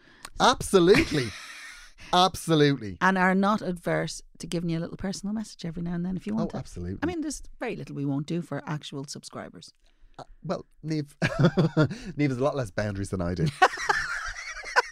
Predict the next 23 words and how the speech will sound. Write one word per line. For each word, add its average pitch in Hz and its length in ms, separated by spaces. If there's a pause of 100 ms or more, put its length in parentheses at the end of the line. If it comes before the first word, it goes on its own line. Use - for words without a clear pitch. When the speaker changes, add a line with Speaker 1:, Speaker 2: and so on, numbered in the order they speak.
(500)
Speaker 1:
But 196 120
we're 185 140
nice 131 320
to - 140
them. - 120
Speaker 2:
Yeah. 415 220
Speaker 1:
We're 135 100
very 123 260
nice - 260
to 587 160
them. - 80 (640)
Um, 151 560
and 147 260
one 208 140
of 196 80
the 170 60
shows 139 340
on 127 80
the 120 80
Head 117 100
Stuff 117 160 (400)
Podcast 113 420
Network, 123 480